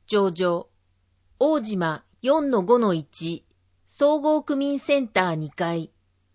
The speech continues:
電話、三六三七二四五一。砂町出張所。北砂四の七の三。電話、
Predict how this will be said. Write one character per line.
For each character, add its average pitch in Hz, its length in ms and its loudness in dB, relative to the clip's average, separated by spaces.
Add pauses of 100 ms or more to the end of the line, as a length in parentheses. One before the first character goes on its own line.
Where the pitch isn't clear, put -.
(320)
電 240 260 0
話、 220 320 0 (380)
三 294 360 -4
六 320 240 -4
三 202 300 -2
七 175 400 -4 (240)
二 269 300 -2
四 294 260 2
五 180 280 2
一。 175 500 -10 (1120)
砂 254 340 -2
町 294 300 -2
出 269 300 -8
張 247 280 4
所。 208 360 0 (760)
北 - 260 -2
砂 247 520 -4 (100)
四 285 340 2
の 226 120 0
七 214 280 2
の 165 140 -2
三。 165 420 -6 (760)
電 240 260 0
話、 220 320 0